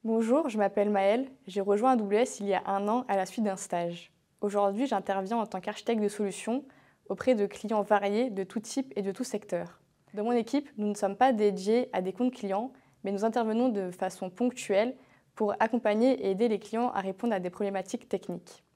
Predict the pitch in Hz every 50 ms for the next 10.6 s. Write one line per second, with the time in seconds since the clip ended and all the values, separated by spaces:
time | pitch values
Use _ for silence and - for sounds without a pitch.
0 | _ - _ _ - 196 190 208 208 196 214 269 277 240 226 214 208 - 208 208
1 | 196 190 196 - - - 240 254 247 - - 185 196 202 - 247 240 220 202 202
2 | 202 196 185 190 220 247 - - - 214 208 - 208 196 196 196 190 214 233 208
3 | 190 185 185 196 196 - - 202 196 214 214 - - - - - - - - -
4 | 220 220 220 - 190 190 180 185 196 196 233 226 226 - 190 185 185 196 247 262
5 | - - - _ _ _ _ _ _ _ _ _ _ - - - 226 262 269 247
6 | 208 - - 262 285 285 - 214 196 202 190 190 190 190 - - 262 240 - 202
7 | 196 202 - 202 190 - - - 254 269 262 247 262 - - 190 185 208 - -
8 | 202 175 175 165 - _ _ _ _ _ _ _ _ _ - - 214 208 208 220
9 | 208 - - - 220 220 214 - - 185 180 175 180 175 175 175 175 185 180 196
10 | 226 208 208 214 208 208 226 214 226 254 254 -